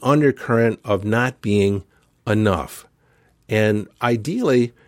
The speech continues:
you know, you have the drive, you have the achievement, you have a sense of excellence, and you can identify when you do a good job, when you're showing up, and pat yourself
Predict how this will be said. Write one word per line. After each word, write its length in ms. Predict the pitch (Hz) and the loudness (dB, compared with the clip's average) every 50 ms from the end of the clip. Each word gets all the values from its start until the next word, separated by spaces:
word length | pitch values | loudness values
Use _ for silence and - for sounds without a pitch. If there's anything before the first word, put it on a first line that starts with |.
| _ _ | _ _
you 100 | 117 113 | -2 0
know, 100 | 113 113 | 2 2
you 220 | 113 113 117 113 | 2 2 0 0
have 320 | 110 120 156 170 185 180 160 | 0 -2 -4 -4 -4 -2 -2
the 80 | 147 | -2
drive, 320 | 110 113 107 107 107 104 110 | 0 2 2 2 2 0 0
you 100 | 110 101 | -2 -4
have 300 | - 160 170 180 165 151 | -4 -4 -4 -4 -2 0
the 100 | 143 117 | 0 -2
achievement, 480 | - - - 117 107 101 117 113 - | -2 -2 -4 -4 -2 -2 -2 -2 -4
you 300 | - 113 113 113 107 - - - - _ | -4 -4 -4 -2 -4 -4 -8 -16 -20 _
have 240 | - - 196 196 185 | -8 -4 -2 0 2
a 60 | 175 | 0
sense 320 | - - 156 139 131 - 117 | 2 2 2 2 4 4 4
of 100 | 104 - | 2 2
excellence, 640 | - 135 160 170 - - 120 101 78 69 67 - - - _ - _ _ _ _ _ _ _ _ _ | 0 -2 -2 0 0 0 0 0 0 -2 -6 -10 -14 -16 _ -20 _ _ _ _ _ _ _ _ _
and 400 | 117 123 123 123 123 - - - _ | 0 2 2 2 2 0 -4 -12 _
you 220 | - 113 123 127 120 | -4 -2 0 0 -2
can 500 | - - - 127 113 113 110 110 107 - _ _ _ _ - | -4 -8 -4 -2 0 0 0 -2 -4 -8 _ _ _ _ -4
identify 840 | 113 113 98 110 135 160 190 202 165 - - 95 85 76 71 73 - - | -4 -2 0 2 2 2 2 0 -2 0 -2 -2 -2 -2 -4 -6 -8 -8
when 360 | 117 110 120 139 135 131 127 | -6 -2 0 2 2 4 4
you 160 | 123 120 120 | 4 4 2
do 220 | 107 98 113 110 107 | 2 2 2 2 2
a 40 | 98 | 2
good 220 | 98 107 104 98 | 2 2 2 2
job, 480 | 98 101 98 92 80 69 - - - - _ - - - _ - | 2 0 0 0 0 -4 -6 -10 -14 -18 _ -20 -20 -20 _ -2
when 300 | 104 113 120 123 123 117 | 0 2 2 2 4 4
you're 140 | 113 113 | 2 2
showing 380 | 101 - - 117 107 107 104 98 | 0 2 2 2 4 4 2 2
up, 160 | 90 80 - | 0 -2 -4
and 180 | 98 95 98 - | -4 -6 -6 -6
pat 300 | - - 135 135 139 - | -6 -4 -2 -2 -2 0
yourself 640 | 147 139 131 - - 117 104 98 98 98 95 - | 2 2 2 2 0 0 0 2 0 0 -2 -4